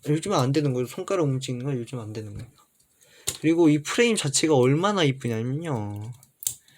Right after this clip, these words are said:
이 어깨를 드러내면, 와, 진짜 이뻐요. 이게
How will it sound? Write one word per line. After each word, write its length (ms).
이 40
어깨를 640
드러내면, 540
와, 160
진짜 420
이뻐요. 560
이게 260